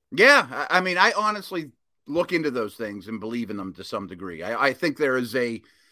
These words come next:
an art to winning close games. I mean, there's a reason that, you know, across the league,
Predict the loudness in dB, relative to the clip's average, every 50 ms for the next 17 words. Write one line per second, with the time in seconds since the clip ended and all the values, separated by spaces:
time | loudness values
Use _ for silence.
0 | _ _ _ _ -2 -2 0 0 4 6 6 6 6 2 _ -6 -6 -2 -2 -2
1 | -2 0 -2 -4 -4 -2 0 0 0 0 -2 -2 -2 -2 -2 -2 -4 -6 -10 -4
2 | -2 0 2 2 2 4 4 2 2 2 0 -2 -2 -2 -4 -4 -6 -6 -4 -4
3 | -2 -2 0 2 0 0 0 -2 _ _ _ _ _ _ _ _ _ _ _ _
4 | _ _ _ 0 2 2 2 0 -2 -6 -6 -8 -8 -6 -2 2 4 4 4 4
5 | 2 0 -2 0 0 -2 -4 -4 -6 -8 -10 -12 -14 -16